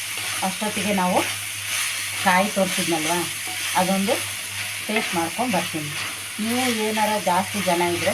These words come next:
ಸ್ವಲ್ಪ ಜಾಸ್ತಿ ಎಲ್ಲ ಐಟಮ್ಸ್ ಹಾಕಿ ಮಾಡ್ಕೊಳ್ಳಿ. ಇವಾಗ ಅವ್ರೆಕಾಳು ಸೀಸನ್ನು, ಮಿಸ್ ಮಾಡ್ಕೋಬೇಡಿ.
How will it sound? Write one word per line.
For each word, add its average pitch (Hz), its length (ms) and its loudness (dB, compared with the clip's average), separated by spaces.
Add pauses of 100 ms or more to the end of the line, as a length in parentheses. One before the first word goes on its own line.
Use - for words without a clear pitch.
ಸ್ವಲ್ಪ 180 200 -4 (160)
ಜಾಸ್ತಿ 180 420 2 (560)
ಎಲ್ಲ 175 100 2 (160)
ಐಟಮ್ಸ್ 180 340 0
ಹಾಕಿ 160 240 -4 (120)
ಮಾಡ್ಕೊಳ್ಳಿ. 160 440 0 (200)
ಇವಾಗ 180 180 6 (120)
ಅವ್ರೆಕಾಳು 180 640 0 (100)
ಸೀಸನ್ನು, 175 480 4 (540)
ಮಿಸ್ 208 260 0
ಮಾಡ್ಕೋಬೇಡಿ. 180 500 2